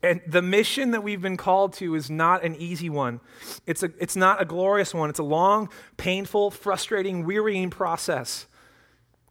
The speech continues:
That's why he promises his presence for us. Think of the eleven remaining disciples. It all ends badly for them.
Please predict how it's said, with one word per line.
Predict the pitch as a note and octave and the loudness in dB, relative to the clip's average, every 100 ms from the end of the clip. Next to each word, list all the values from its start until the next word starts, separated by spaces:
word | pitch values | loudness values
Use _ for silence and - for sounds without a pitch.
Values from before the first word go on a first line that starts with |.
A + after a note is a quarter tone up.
| _ | _
That's | - | -8
why | E3 D#3 | -4 -2
he | D#3+ | -2
promises | E3+ D#3+ D#3+ D#3+ D#3 | -2 -4 -4 -8 -12
his | D3 | -10
presence | - C#3 C3+ - | -6 -6 -8 -14
for | - A2+ | -10 -8
us. | A2+ - - - _ _ _ _ _ _ _ _ _ _ _ _ _ _ _ _ _ _ - | -8 -12 -20 -20 _ _ _ _ _ _ _ _ _ _ _ _ _ _ _ _ _ _ -8
Think | - B3+ | -6 -4
of | A3+ | 0
the | A3+ | 4
eleven | A3 G#3+ | 4 4
remaining | G#3 G3+ G#3 | 0 -2 -2
disciples. | G3 F3+ F#3 F3+ C#3+ A#2 - - - | -2 0 0 0 -2 -6 -12 -20 -10
It | - A#3 - | -4 -4 2
all | G#3+ G#3+ A3 A3+ | 6 10 8 8
ends | F#3+ F#3+ E3+ | 2 0 -2
badly | B2+ D#3 F3 G3+ G3+ | -4 0 2 2 -2
for | - D#3 | -2 -2
them. | C#3 A2+ G#2+ | -2 -2 -8